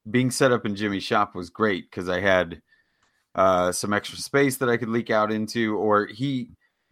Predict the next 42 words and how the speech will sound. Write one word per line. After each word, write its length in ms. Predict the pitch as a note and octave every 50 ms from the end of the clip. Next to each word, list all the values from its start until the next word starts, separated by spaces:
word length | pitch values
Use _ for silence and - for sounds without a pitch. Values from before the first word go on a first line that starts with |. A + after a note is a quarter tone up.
| - -
absolutely 600 | D3 D#3 C3+ B2+ - C3+ C3+ C#3+ D3 C3+ A#2+ A2+
never 200 | A2+ A2+ A2 A2 A2
had 80 | G#2+
a 60 | G2+ F#2
problem 300 | - A2 G#2 G2+ G2+ G2
with, 300 | G2 F#2+ F#2 - _ _ _ _ _ _ _ _ _ _ _
um, 560 | - G2 G2+ G2 F#2+ F#2 F2+ F2+ F2+ F2 F2 F2 _ _ _ _ _ _ _ _ _ _ _
you 100 | - A2
know, 100 | G2+ G2+
we'd 220 | F#2+ G2+ G#2+ A2 G2+
be 100 | A2+ G#2+
done 260 | G2 A2+ A2+ A2+ A2
for 120 | G#2+ -
the 80 | G2+ G#2
day. 260 | F2+ G#2 G2+ G2+ G2+
He'd 180 | F#2+ G#2+ G2+ G2
go 180 | A2+ A2 G#2
home 220 | G2+ G#2 G#2 G2+ G2
to 220 | F2+ F2+ E2+ - -
edit 380 | A2 G#2 F#2+ G2+ G2 G2 -
or, 420 | - F2+ G2 F#2+ F#2+ F#2 F2+ D#2 F2
or 160 | F#2 F2+ F2+
continue 440 | - G#2 F#2+ F2+ - G#2+ G2 F#2+ F#2
working 320 | G2 F#2+ - - F#2 F2+
until 200 | F2 F2 - F#2+
five 300 | F2 - F#2 F2+ F#2 E2+
A 160 | F2 F#2 G2
M. 220 | F#2+ F2+ F2+ F2 - _ _ _ _ _ -
And 140 | - G#2 G#2
I 180 | F#2+ G2+ A2+ A2+
would 160 | G#2+ G#2 G2+
stay 180 | - - A#2 G#2
at 80 | F#2+
the 80 | - F#2+
workshop 480 | G2 A#2 C3+ B2+ - G2 F2+ F2 - -
completely 340 | F#2+ F#2 - A2+ G#2+ G2 F#2
by 140 | G2 F#2+
myself, 380 | F#2 F#2 F#2 - - G#2 F2 - -
like, 120 | E2 E2+
shut 220 | - - A2+ A#2 A2
the 60 | -
doors, 480 | A#2 B2 A#2 A#2 A#2 A2+ A2 - -